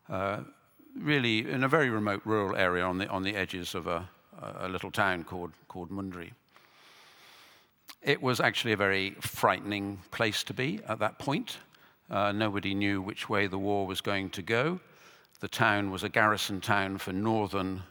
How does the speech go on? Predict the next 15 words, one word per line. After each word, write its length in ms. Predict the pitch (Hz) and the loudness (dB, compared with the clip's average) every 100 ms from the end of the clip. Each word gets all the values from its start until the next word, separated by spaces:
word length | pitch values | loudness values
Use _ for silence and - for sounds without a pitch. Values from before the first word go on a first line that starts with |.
| _ _ _ - | _ _ _ 2
<clears throat> 480 | 156 110 - - - | 4 2 -6 -10 0
government 420 | 107 101 92 98 | 2 2 -2 -4
troops 500 | - 127 165 - - - _ _ _ _ _ _ _ - | 0 0 0 -6 -8 -12 _ _ _ _ _ _ _ -6
who 100 | 113 | 0
were 100 | 98 | 0
hostile 580 | 85 85 - 90 90 85 | 2 2 2 4 4 2
to 140 | - 90 | 0 -2
everyone 320 | 87 85 82 | -2 -2 0
around, 440 | 85 101 113 123 - - - - | 4 4 4 0 -8 -20 -20 -14
hostile 420 | - 98 - 85 | -8 -6 -2 -2
to 80 | 82 | -4
Christians, 460 | - 107 - 113 - | -4 -4 -2 -4 -4
hostile 420 | 95 - 92 90 | -6 -4 -2 -2
to 200 | - 98 | -4 -4
us. 420 | 117 92 - - | -2 -2 -2 -4